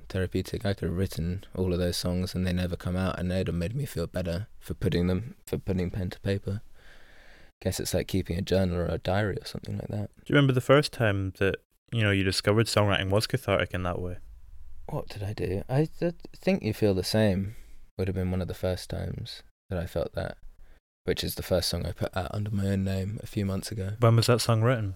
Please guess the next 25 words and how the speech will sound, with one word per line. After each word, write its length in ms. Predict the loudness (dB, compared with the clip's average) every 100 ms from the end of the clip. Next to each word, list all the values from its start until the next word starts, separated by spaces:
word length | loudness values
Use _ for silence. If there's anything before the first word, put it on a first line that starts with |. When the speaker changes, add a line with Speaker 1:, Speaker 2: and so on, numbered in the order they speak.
| -4
Speaker 1:
That 140 | -2
was 180 | -2 2
written 360 | 0 2 -2 0
beginning 380 | 2 4 6 6
of 280 | 2 -2
two 240 | -2 2 2
thousand 400 | 4 2 2 0
and 120 | 0
eighteen. 580 | 0 -2 -2 -2 -4 -10 -8
And 420 | 0 4 4 2 -2 -2
I, 160 | -2 -2 _
you 120 | -8
know, 200 | -6 -6 -8
slightly 500 | -12 -6 -2 0 0
hyperbolic, 840 | -2 -4 -4 0 0 0 -2 -8 -10
slightly 340 | -4 -2 -2
exaggerated, 680 | -2 -2 -2 -2 -2 -6 -8
but 220 | -2 -2 -4 _ _ _ -2
by 140 | 0
and 180 | 2 2
large 420 | 2 2 0 -4
kind 220 | -4 -2
of 300 | -2 -6 -18 -16
is 180 | -8 0
honest. 460 | 2 2 2 -6